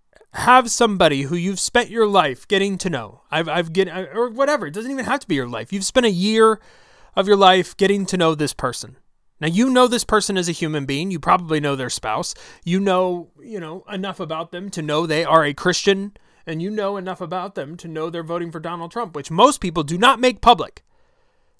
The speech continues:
That means you're probably in their inner circle, because a lot of Trump voters have to hide that they're voting for Trump, or they get crap like this done to them.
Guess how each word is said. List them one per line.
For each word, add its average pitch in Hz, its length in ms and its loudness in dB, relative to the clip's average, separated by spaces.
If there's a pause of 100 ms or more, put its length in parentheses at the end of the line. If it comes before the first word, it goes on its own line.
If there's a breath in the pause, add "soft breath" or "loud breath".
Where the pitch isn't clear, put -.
(280)
That 208 120 4
means 247 200 0
you're 233 100 4
probably 262 520 6
in 240 120 4
their 220 180 2
inner 208 200 2
circle, - 460 -2 (520)
because 165 180 -2
a 175 60 4
lot 220 200 8
of 208 60 -2
Trump 233 280 0
voters 233 280 4
have 214 100 -2
to 226 80 2
hide 233 360 4
that 190 100 -2
they're 165 120 2
voting 147 280 0
for 151 80 -6
Trump, 151 320 -2 (200 soft breath)
or 180 120 2
they 208 80 8
get 220 160 4
crap - 300 4
like 202 180 4
this - 220 2
done 135 240 -6
to - 120 -12
them. - 140 -20